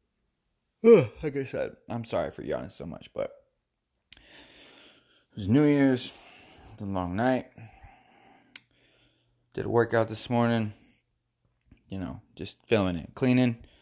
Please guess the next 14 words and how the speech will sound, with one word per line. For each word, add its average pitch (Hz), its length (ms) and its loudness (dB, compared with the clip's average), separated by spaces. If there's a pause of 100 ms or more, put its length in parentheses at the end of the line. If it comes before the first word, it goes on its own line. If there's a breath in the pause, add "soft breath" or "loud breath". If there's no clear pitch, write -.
(220 soft breath)
It's - 80 -20
crazy. 98 400 -6 (440 soft breath)
Um, 98 460 0 (680 soft breath)
but 107 140 -2
trying 127 180 4
to 123 60 2
be 123 100 2
productive, 113 460 0
trying 117 180 -2
to 113 60 -2
get 113 100 0
back 113 240 2
on 90 140 -2
it. 82 120 -14